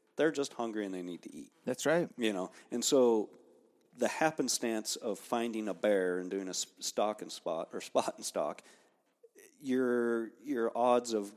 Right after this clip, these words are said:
Speaker 1: getting that are much, much lower. All bait does is help pattern that animal for a short amount of time
Speaker 2: Mm-hmm.
Speaker 1: to increase the odds of the take, you know. And, but this is a conversation, right? We're sitting here,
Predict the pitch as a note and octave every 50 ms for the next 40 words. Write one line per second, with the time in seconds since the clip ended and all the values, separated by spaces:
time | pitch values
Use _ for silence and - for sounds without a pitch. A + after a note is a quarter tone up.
0 | - - B2+ C3 C#3 A#2 F#2+ F#2+ F2 F#2 F#2+ F#2 F2+ F#2+ F#2+ F#2 - - G#2+ F#2+
1 | - - G#2+ A2+ A#2 F#2 A#1+ - - _ _ _ _ _ _ - - G3 G#3+ B2+
2 | G#2+ D3+ E3+ E3 - - G2+ G2 F2+ F#2 F2+ E2 G#2+ G#2 G#2 G#2+ - _ _ -
3 | - _ _ _ _ - - - A2 A#2 B2 B2+ A#2 A2 A2+ A2+ G#2+ F2+ F#2 G#2+
4 | A2+ A#2 G#2 F2+ F2 F#2+ F#2 - F#2 E2+ E2+ - - - A#2 A2+ - - - F#2
5 | F#2 F#2 F#2 F#2 E2 - - - - B2+ B2 A2 D#2 D2 D2+ D#2+ - C3 C3 B2+
6 | C#3 C#3 B2+ _ _ _ - - G#2+ G#2+ A2 G#2+ - - A2 G2+ - - F#2+ F#2
7 | F#2 F2+ F2+ F2 F#2 E2 E2+ - - - - G#2 - - - - _ _ _ _
8 | _ _ _ _ _ _ _ _ - - F2 E2 D#2 C#2+ A#1+ C2 E2 - _ _
9 | _ _ _ _ _ _ _ - - B2 A2+ A2+ G#2+ G2+ G2 G2 - - - -
10 | - - - - _ - C#3+ B2 - - F3+ - - C#3+ - - - - B2+ A2
11 | F#2+ - - C#3+ C#3+ C3 - - - - D#2+ G#2 C3 - - - A2+ - - F#3
12 | E3 B2 A#2 A2 G#2 A#2